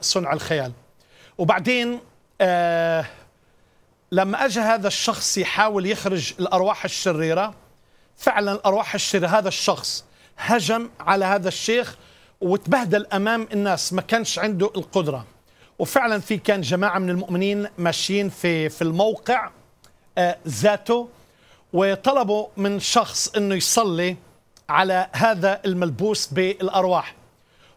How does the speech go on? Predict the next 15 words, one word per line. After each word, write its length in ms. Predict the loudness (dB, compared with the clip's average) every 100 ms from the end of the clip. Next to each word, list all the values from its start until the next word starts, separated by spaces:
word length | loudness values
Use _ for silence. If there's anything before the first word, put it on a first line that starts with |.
| -8
وفعلًا 580 | 0 2 2 0 -2 -6
ابتدأوا 420 | 0 2 2 0
يسبحوا 720 | -2 2 0 0 -4 0 0
وابتدأوا 560 | 0 2 2 2 -2 -2
يصلوا، 640 | -2 0 0 2 0 0 -8 -20 _ _ -20 -2
والعملية 600 | 0 2 2 2 2 0
ما 60 | -2
أخدتش 460 | 0 -2 -2 -2
وقت. 240 | 0 0 -4
فعلًا 380 | 0 2 2 0
باسم 540 | -2 -2 -2 -2 2
الرب 380 | 2 2 0 0
يسوع، 520 | -2 0 0 2 0
بقوة 580 | -4 -8 -2 0 2 0 0 -2
الرب، 380 | 2 2 2